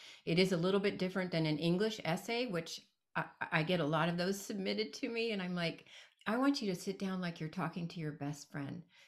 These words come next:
Spill it out. Let's dig deep in some of these areas, not broad, but deep." They wanna know that you know who you are, that you have feelings and thoughts and opinions,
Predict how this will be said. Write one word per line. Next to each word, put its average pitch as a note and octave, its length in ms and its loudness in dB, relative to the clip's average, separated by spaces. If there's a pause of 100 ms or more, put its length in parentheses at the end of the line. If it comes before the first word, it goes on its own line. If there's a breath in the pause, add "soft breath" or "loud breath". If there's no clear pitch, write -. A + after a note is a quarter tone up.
Spill - 440 -2
it G#3+ 140 -2
out. C#3+ 260 2
Let's G#3 220 0
dig F3+ 340 4
deep D#3 320 0
in D3 160 0
some E3 180 0
of D#3 60 2
these D3 200 0
areas, D#3+ 520 0
not D#3 400 -2
broad, F3 540 -4
but - 240 -8
deep." F3+ 380 -2
They F3 120 -2
wanna F#3+ 220 -2
know E3+ 240 2
that D#3 120 0
you F3+ 180 0
know G3+ 180 2
who G3 180 -2
you F3 260 0
are, C#3+ 400 0 (480 soft breath)
that E3 120 0
you G3+ 200 2
have G3+ 240 0
feelings E3+ 840 0
and D3 320 -4
thoughts E3+ 560 0
and D3+ 400 0 (440 soft breath)
opinions, F#3+ 920 4